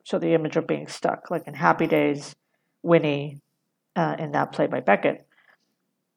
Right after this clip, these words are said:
uh, is stuck, right? Like physically,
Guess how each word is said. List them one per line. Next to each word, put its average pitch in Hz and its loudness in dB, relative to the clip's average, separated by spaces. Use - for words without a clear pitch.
uh, 143 6
is 165 6
stuck, - -2
right? 107 -2
Like - -8
physically, 180 4